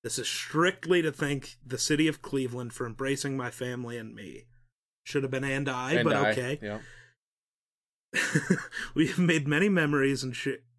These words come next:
Speaker 1: and shared growing in this process through all the ups and downs. I have no clue what happens next, which is the meaning behind the silence. Er, which is the meaning behind the silence I have had during the duration of this process." Should have been a comma there.
Speaker 2: Yeah.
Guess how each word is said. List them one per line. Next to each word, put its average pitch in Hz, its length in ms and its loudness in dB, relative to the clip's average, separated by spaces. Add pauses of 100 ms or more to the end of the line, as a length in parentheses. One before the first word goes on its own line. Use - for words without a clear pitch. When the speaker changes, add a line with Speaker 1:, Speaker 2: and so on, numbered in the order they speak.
(120)
Speaker 1:
and 117 220 -6
shared 143 480 2
growing 131 460 2
in 123 120 -6
this 120 160 -6
process 135 600 -4
through 127 220 -4
all 117 60 -6
the 117 120 -6
ups 113 220 -12
and 110 120 -12
downs. 135 500 -6 (420)
I 120 40 -6
have 123 100 -4
no 185 180 4
clue 180 260 4
what 156 180 4
happens 123 380 -4
next, 170 540 0 (760)
which 131 240 0
is 135 240 0
the 147 100 0
meaning 143 380 2
behind 120 380 -4
the 120 60 -6
silence. - 720 -4 (640)
Er, 151 200 4
which 165 220 4
is 156 100 2
the 160 80 2
meaning 190 300 4
behind 165 280 2
the 123 40 -2
silence 165 540 2
I 147 100 2
have 139 140 -2
had 139 280 -2
during 135 280 -2
the 127 60 -4
duration 127 480 -2
of 113 80 -12
this 120 160 -8
process." 117 600 -4
Should - 260 -4
have 139 60 -6
been 107 80 -8
a 107 40 -14
comma 113 400 -10
there. 67 280 -12
Speaker 2:
Yeah. 104 180 2